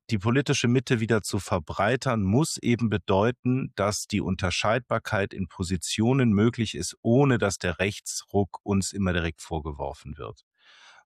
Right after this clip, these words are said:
Und insoweit sehe ich ja noch einen großen Unterschied zwischen dem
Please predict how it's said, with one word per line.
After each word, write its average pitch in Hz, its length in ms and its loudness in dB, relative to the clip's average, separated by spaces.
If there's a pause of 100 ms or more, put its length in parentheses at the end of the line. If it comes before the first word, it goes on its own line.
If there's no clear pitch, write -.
(280)
Und 107 320 4
insoweit 120 920 2
sehe 107 460 2
ich - 240 -2
ja 120 100 2
noch 104 180 2
einen 107 120 2
großen 95 440 0
Unterschied - 880 0 (100)
zwischen 104 460 0
dem 120 500 2